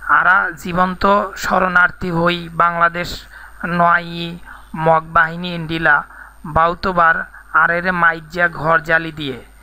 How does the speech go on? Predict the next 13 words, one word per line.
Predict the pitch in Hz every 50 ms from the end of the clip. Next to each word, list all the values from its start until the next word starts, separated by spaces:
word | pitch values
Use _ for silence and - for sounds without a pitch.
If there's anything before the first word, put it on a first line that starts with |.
| - - - - - - 160 160
এন | 170 180 190 190 185 185
মগ | 180 180 180 175 175
বাহিনীর | 175 170 175 175 185 190 190 196 - 165 165
অত্যাচার | - - - 175 165 - 180 165 160 151 156 - - - - - - - - 156
বেশি | 170 165 160 - 202 175 170
বাড়ি | 170 170 170 175 165 165
গিয়ে, | 156 147 131 117 117 - - - - - - - - 147
অর্থাৎ | - - - - 190 190 151 - - - 160 147
আমরা | 156 165 175 180 160 151
জীবনেও | 165 165 160 175 175 175 180 190 202 190 170 160 - - - - - - - - - - -
শরণার্থী | - - 185 180 175 175 170 170 165 - - 196 185 180
হয়ে | 185 196 196 185 175 160
বাংলাদেশে | 165 165 165 170 165 160 165 165 - -